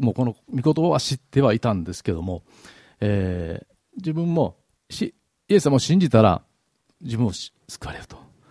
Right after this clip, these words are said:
で、家族も救われるんだと。それはどういう形かわかんないけども、この御言葉があるから家族も救われるんだという、まあ、確信を持ってはいたんですけども、それではどうしたらいいんだろうかなというね、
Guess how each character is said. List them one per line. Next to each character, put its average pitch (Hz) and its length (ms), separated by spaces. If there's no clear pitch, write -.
で、 101 180
家 175 200
族 151 200
も 156 220
救 - 260
わ 104 100
れ 95 140
る 85 100
ん 85 60
だ 82 140
と。 - 200
そ - 140
れ 147 60
は 123 60
ど 196 80
う - 20
い - 20
う - 20
形 170 260
か 87 360
わ 113 100
か 120 80
ん 113 60
な 104 60
い - 20
け 135 80
ど 151 40
も、 98 240
こ 135 100
の 123 80
御 117 180
言 104 120
葉 92 360
が 131 160
あ 117 60
る 147 80
か 127 120
ら 78 200
家 107 100
族 87 180
も 110 120
救 - 200
わ 92 100
れ 87 80
る 85 60
ん 92 120
だ 151 120
と 135 80
い 98 80
う、 82 120
ま 135 60
あ、 - 20
確 190 220
信 165 280
を 143 200
持 101 100
っ - 40
て 123 220
は - 140
い 123 80
た 117 100
ん 92 40
で 82 60
す - 80
け - 60
ど 78 40
も、 76 160
そ 214 120
れ 226 60
で 202 40
は 123 80
ど 170 140
う 147 60
し - 60
た 110 80
ら 95 80
い - 60
い 98 40
ん 98 80
だ 85 120
ろ 78 80
う - 20
か - 140
な 78 100
と - 140
い 76 80
う 92 100
ね、 139 140